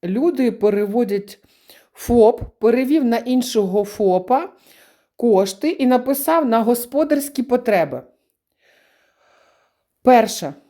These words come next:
Немає ніяких таких господарських потреб, на які один фоп має перевести на іншого фопа гроші. Друге.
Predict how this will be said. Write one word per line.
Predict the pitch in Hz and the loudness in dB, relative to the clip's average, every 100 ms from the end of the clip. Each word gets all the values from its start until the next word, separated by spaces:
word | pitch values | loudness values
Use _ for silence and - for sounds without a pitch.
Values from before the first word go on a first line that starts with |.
| _ _ _ - _ _ _ _ _ _ _ - | _ _ _ -20 _ _ _ _ _ _ _ -4
Немає | 180 208 233 277 302 | 0 2 2 4 4
ніяких | 254 247 254 247 | 4 2 0 -2
таких | - 233 233 | -10 -6 -4
господарських | 190 214 - 208 214 - 202 - | -2 -4 -4 -6 -6 -6 -10 -4
потреб, | 196 196 202 262 311 _ _ _ _ _ - _ - | -6 -2 0 0 -4 _ _ _ _ _ -20 _ 0
на | 196 | 4
які | 220 220 240 | 4 2 -2
один | 208 196 202 202 | 0 0 0 -4
фоп | - 262 302 | -6 -6 -6
має | 208 196 196 | -2 0 0
перевести | 196 196 196 226 247 220 | -2 -2 0 0 -2 -4
на | 196 | -4
іншого | 190 202 202 196 185 | -4 -8 -6 -6 -6
фопа | 180 190 190 185 | -4 -4 -4 -6
гроші. | 175 160 - - - _ _ _ _ _ _ _ _ _ - | -4 -4 -4 -12 -20 _ _ _ _ _ _ _ _ _ -8
Друге. | 175 233 240 190 139 | 0 2 2 0 -4